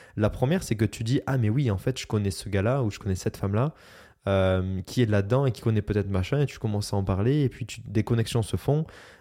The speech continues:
Euh, si des connexions se font, t'arrives à te faufiler à droite à gauche et donc du coup, bam, t'arrives à avoir des trucs sympas. Ça, c'est la première façon. Mais la deuxième, enfin, c'est la, la, la première chose qui se passe. La deuxième chose qui va se passer, c'est que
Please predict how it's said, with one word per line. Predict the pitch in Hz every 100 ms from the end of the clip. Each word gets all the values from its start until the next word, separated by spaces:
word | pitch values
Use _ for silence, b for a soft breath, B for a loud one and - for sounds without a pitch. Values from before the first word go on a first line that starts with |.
| B
Euh, | -
si | 98 135
des | 127
connexions | 131 117 -
se | 117 110
font, | 127 123
t'arrives | 107 110
à | 101
te |
faufiler | - 104 113 110
à |
droite | 101 101 95
à | 92
gauche | 135 147
et | 107
donc | 104
du | 101
coup, | -
bam, | 123 127 110 87 b b b b _ _ _ _ _
t'arrives | - 110 127
à | 117
avoir | 104 104
des | 104
trucs | 101 104
sympas. | - 85 - _ _ - -
Ça, | -
c'est | 135
la | 113
première | 101 - 107
façon. | - - 92 - B B B B
Mais | 104
la | 98
deuxième, | 98 110 120 165 - _ -
enfin, | 104 92
c'est | -
la, | 95 87 87
la, | 90 82
la | 98
première | - 131
chose | 110 113
qui | -
se | -
passe. | - -
La | 107
deuxième | 107 170 160
chose | 117 120
qui | -
va | 90
se | 87
passer, | 110 196
c'est | 202 -
que | 107 95